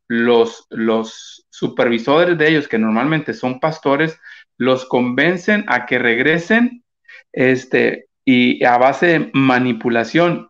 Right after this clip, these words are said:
Y es decir, como tú decías, eh, ya no estaba contento Héctor Vera dentro de, porque estaba viendo muchas situaciones que le incomodaban.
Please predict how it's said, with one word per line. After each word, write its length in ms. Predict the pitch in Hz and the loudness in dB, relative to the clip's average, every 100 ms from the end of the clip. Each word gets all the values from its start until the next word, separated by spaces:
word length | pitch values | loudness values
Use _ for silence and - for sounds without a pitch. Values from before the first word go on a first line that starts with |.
| - | -6
Y 120 | 127 | -2
es 100 | 139 | 0
decir, 380 | 165 165 180 147 | 0 2 0 0
como 300 | 127 117 113 | -4 -6 -6
tú 160 | 135 131 | -2 -2
decías, 480 | 139 160 147 110 _ _ _ _ _ _ _ - | -2 -2 -4 -4 _ _ _ _ _ _ _ -4
eh, 360 | 127 117 117 _ - | 0 0 -2 _ -10
ya 300 | 120 135 147 | -4 0 0
no 160 | 160 | 0
estaba 500 | 131 - 131 143 147 | -2 0 0 2 -2
contento 680 | - 113 110 143 170 160 104 | -4 -6 -2 -2 -2 -6 -6
Héctor 300 | 101 - 107 | -8 -8 -8
Vera 360 | 104 104 107 107 | -4 -2 -2 -4
dentro 440 | 104 101 107 113 | -6 -10 -8 -8
de, 160 | 101 - 110 - | -6 -8 -10 -8
porque 280 | 113 - 117 | -8 -6 -6
estaba 360 | - 117 127 | -2 0 2
viendo 300 | 127 123 131 | 2 0 0
muchas 340 | 123 120 117 131 | 0 -2 -4 -6
situaciones 580 | 117 117 110 117 123 - | -6 -6 -4 -4 -4 -4
que 120 | 110 | -4
le 100 | 107 | -4
incomodaban. 680 | 107 113 101 101 151 156 | -6 -6 -4 -2 -4 -4